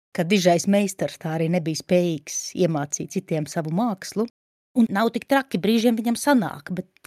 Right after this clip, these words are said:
kaut kā šī grāmata mani mulsināja ik pa laikam. Un Senets arī mums liek par to domāt, par to, cik grūti ir nodot praktisku amatniecības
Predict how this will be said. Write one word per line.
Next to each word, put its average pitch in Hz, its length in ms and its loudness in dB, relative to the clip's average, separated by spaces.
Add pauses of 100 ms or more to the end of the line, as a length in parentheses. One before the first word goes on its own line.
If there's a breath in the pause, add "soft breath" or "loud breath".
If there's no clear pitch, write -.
(120)
kaut 285 220 4
kā 233 140 2
šī 220 240 0
grāmata 226 460 6
mani 202 260 2
mulsināja 170 840 4
ik 156 160 -10
pa 180 80 4
laikam. 170 500 4 (580)
Un 240 80 -12
Senets 339 320 2
arī 330 160 2
mums 190 200 0
liek 294 160 6
par 160 140 0
to 170 140 0
domāt, 233 480 0 (440)
par 185 100 -2
to, 208 200 -4
cik 165 200 -2
grūti 226 600 0
ir 170 60 -6
nodot 185 640 -2 (100)
praktisku - 920 -6 (220 soft breath)
amatniecības 185 960 -2